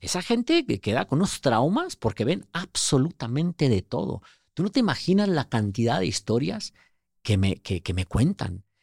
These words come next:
llorando, desgarrados, lo que han pasado, mujeres que perdieron a sus hijos, se dejaron el hijo en el Darién, se les murió, ahí lo, ahí se lo llevó el río y nada más quedaron viendo.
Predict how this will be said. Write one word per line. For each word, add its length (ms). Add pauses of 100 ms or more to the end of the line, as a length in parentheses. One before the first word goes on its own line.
(100)
llorando, 560
desgarrados, 720
lo 100
que 100
han 100
pasado, 560
mujeres 500
que 100
perdieron 360
a 60
sus 240
hijos, 260
se 100
dejaron 460
el 140
hijo 160
en 60
el 100
Darién, 360
se 120
les 100
murió, 340
ahí 120
lo, 100 (260)
ahí 200
se 100
lo 80
llevó 160
el 60
río 340
y 60
nada 140
más 140
quedaron 240
viendo. 420